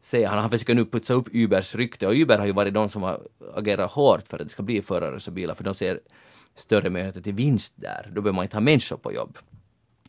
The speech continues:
Inte för att Uber naturligtvis har några människor på jobb, utan det är ju helt fristående chaufförer som inte har något med Uber egentligen att göra. Men så vidare. Eh, och så vidare. Men, eh, nu säger han att nu ska vi ta det lite lugnt, för det kommer inte gå så snabbt. Det finns många problem.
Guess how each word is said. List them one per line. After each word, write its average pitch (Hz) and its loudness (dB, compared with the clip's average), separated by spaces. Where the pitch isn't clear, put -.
Inte 123 -2
för 120 -2
att 101 -6
Uber 107 2
naturligtvis 95 -6
har 95 -8
några 85 -6
människor - -10
på 95 -6
jobb, 107 2
utan 80 -8
det 87 -6
är 87 -4
ju 87 -10
helt 85 -14
fristående 92 -2
chaufförer 80 -2
som - -12
inte 87 -12
har 82 -10
något 82 -8
med 85 -8
Uber 80 -8
egentligen 98 -4
att - -12
göra. 76 -8
Men 139 -2
så 135 0
vidare. 92 -2
Eh, 117 2
och 113 0
så - -8
vidare. 95 -2
Men, 143 4
eh, 135 4
nu 175 4
säger 131 4
han 113 2
att 107 0
nu 170 4
ska - 0
vi 117 2
ta 92 -2
det 101 -4
lite 196 -2
lugnt, 196 4
för 117 2
det 113 0
kommer 104 2
inte 101 -2
gå 175 4
så 180 -4
snabbt. - 0
Det 107 -2
finns 104 -4
många 143 4
problem. 120 2